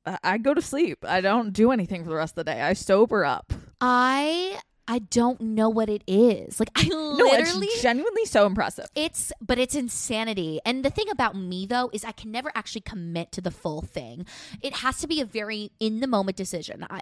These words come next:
Speaker 2: in that moment, like, the other weekend for Tori's birthday, I, they were like, "What are we doing after this?" And I was like, "All right, what are we doing after this?
Speaker 1: <laughs>
Speaker 2: Like, what are we doing?" Because I woke up that morning, I felt like shit. Like, I had worked yesterday. I was
Speaker 1: Yes.
Speaker 2: fucking stressed.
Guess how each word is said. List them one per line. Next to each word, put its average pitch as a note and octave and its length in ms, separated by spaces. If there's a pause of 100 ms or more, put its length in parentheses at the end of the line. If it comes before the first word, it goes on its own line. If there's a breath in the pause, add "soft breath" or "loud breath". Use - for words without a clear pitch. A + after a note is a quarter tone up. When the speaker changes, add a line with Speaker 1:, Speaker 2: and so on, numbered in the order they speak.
Speaker 2:
in A3+ 200
that C4+ 160
moment, G3+ 360
like, F#3+ 240 (140)
the G3 180
other G#3 320
weekend F#3 340
for F3 100
Tori's F3 280
birthday, D#3+ 340
I, E3 200 (260 soft breath)
they G3+ 120
were G#3+ 80
like, G#3 140
"What A#4 120
are D#5+ 80
we E5 80
doing E5+ 360
after F4+ 180
this?" G3+ 280
And A#3 100
I A#3+ 60
was B3 160
like, B3 300 (1200)
"All D4+ 80
right, E4+ 120
what G#3+ 120
are A3 60
we A#3+ 80
doing B3+ 200
after C#4+ 260
this? - 520
Speaker 1:
<laughs> - 80
Speaker 2:
Like, G#3 220
what G#3 80
are G#3+ 60
we B3 100
doing?" C#4 460 (200 loud breath)
Because E4 180
I D#4 100
woke D4+ 220
up - 100
that C#4+ 120
morning, B3 240
I G3 60
felt B3+ 240
like C#4 140
shit. A3+ 240
Like, G3+ 240
I G3 80
had G3 120
worked A#3 240
yesterday. A#3 320
I G3 40
was F#3+ 80
Speaker 1:
Yes. - 80
Speaker 2:
fucking B3+ 260
stressed. F#3+ 560